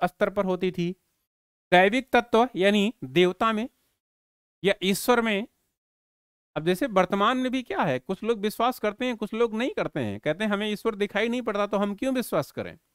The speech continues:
वो नास्तिक हो गए। और जो बौद्ध धर्म और जैन धर्म है, वो नास्तिक ही है। इसके पहले जो वैदिक धर्म था, वो आस्तिक था, वो ईश्वर की सत्ता में विश्वास करता था।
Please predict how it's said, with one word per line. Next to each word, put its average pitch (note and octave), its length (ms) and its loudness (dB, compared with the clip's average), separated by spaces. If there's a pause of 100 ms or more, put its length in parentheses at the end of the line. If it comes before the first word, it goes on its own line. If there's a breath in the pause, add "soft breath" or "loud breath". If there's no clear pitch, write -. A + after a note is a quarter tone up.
(400)
वो F#3 80 0
नास्तिक G#3+ 460 0
हो A#3+ 120 0
गए। G#3 200 -4 (680)
और G#3+ 200 6
जो A3+ 100 0
बौद्ध G3+ 340 2
धर्म A#3 200 2
और G#3 200 4
जैन G#3 300 0
धर्म A3 220 2
है, A3 140 2
वो A3 140 2
नास्तिक G#3 440 -2
ही G3+ 180 0
है। G#2 220 -6
इसके D#3+ 220 -4
पहले G#3+ 220 -2
जो G#3 100 0
वैदिक G3+ 400 -2
धर्म G#3 240 0
था, G3 340 2 (320 soft breath)
वो F#3 60 0
आस्तिक A#3 560 0
था, F#3+ 80 6
वो F3+ 220 2
ईश्वर A3+ 260 -2
की A3+ 140 -6
सत्ता A3+ 300 -4
में A3+ 120 -2
विश्वास B3 420 -2
करता C3 280 -2
था। - 180 -20